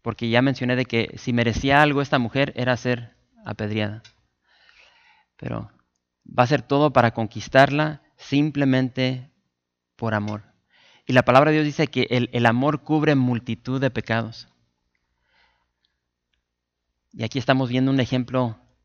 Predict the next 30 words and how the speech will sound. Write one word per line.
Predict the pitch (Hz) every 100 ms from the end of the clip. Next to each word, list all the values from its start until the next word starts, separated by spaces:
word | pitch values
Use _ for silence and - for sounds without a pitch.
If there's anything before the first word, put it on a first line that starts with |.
| _
glorioso | 113 113 117 123 135 131 113
de, | 110 107 - _ _ _
de | 113
lo | 110
que | 120
el | 110
amor | 117 131 127
puede | 135 123
hacer. | 117 127 123 - _ _ _ _ _ _ _ -
Entonces | 117 135 139
dice | 139 151 156
aquí | 151
que | 151
Dios | 127 147 151 - _ -
promete | 117 131 147 151
llevar | 131 120 131
a, | 135 120 117
a | 113
su | -
esposa, | 117 - 135 127 123
promete | 120 123 - 147
llevar | 131 143
a | 160
Israel | 147 127 120 139 156
al | 120 120
desierto. | 113 - 135 135 156 151 _ - - -
¿Para | - 120
qué? | 156 156
Para | 147 139
alejarla | - 123 120 107 135 147 151 127 110 _